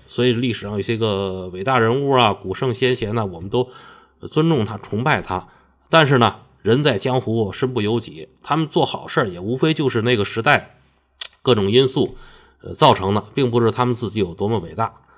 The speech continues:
这个是斯金纳的一个，呃，表述。但是我认为啊，我个人认为这段话是都过-，过分了，过分了。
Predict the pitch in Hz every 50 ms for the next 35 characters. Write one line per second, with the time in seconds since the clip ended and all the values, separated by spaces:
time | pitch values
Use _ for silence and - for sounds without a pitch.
0 | _ _ _ _ - _ _ _ _ _ _ _ - - 107 104 95 92 95 92
1 | 87 - - 101 95 90 - - 104 104 104 101 104 101 92 85 90 87 90 92
2 | 92 92 87 87 85 82 80 - - _ _ _ _ _ _ - - - - -
3 | - 80 78 - - 98 - - 107 113 107 92 92 92 92 - 160 113 92 92
4 | 92 85 - - - _ _ _ _ _ 85 85 - 170 143 104 92 87 90 90
5 | 87 85 85 - 113 101 95 87 - 107 92 92 90 87 87 87 87 - - 95
6 | - - 104 104 101 98 - 120 113 110 196 - - - - - _ _ _ -
7 | - - _ _ _ _ _ _ _ _ _ - - 123 113 113 147 127 95 -